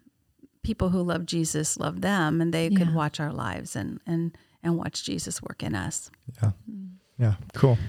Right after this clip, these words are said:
Speaker 2: Yeah, I think that's really unique that, um, there's a lot of community groups that have kids in them, but, you know, it's maybe easier sometimes to send them off with the babysitter, but you really included them in your group. So I think that's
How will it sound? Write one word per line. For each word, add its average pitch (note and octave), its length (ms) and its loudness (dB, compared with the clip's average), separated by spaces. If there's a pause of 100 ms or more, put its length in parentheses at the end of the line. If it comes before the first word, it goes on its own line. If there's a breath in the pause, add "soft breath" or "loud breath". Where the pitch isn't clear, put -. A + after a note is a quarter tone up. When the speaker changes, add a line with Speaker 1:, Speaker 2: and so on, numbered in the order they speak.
(180)
Speaker 2:
Yeah, F3+ 240 2
I F3 100 4
think A3 180 8
that's G3 220 6
really F3+ 220 8
unique F3 520 4
that, - 280 2 (440)
um, F3+ 360 4
there's D#3+ 180 4
a F3 80 4
lot G3+ 220 8
of F#3+ 160 4
community G#3 340 8
groups G3+ 240 6
that - 180 6
have F#3 380 8 (160)
kids A#3 260 8
in A#3+ 200 10
them, A3 220 12
but, G3 280 6 (380)
you F#3 160 8
know, - 260 6
it's - 320 2 (420)
maybe F3 240 8 (120)
easier F#3+ 320 10
sometimes F3 520 8
to - 120 4
send E3+ 240 8
them E3 120 10
off E3+ 180 6
with - 120 2
the - 60 6
babysitter, F#3 460 8
but F3 160 6
you A3+ 180 10
really B3 280 10
included A3 400 10
them F#3+ 180 10
in G3+ 80 10
your G3+ 140 8
group. G#3+ 400 6
So - 220 4
I G3 120 6
think G3+ 260 6
that's - 340 2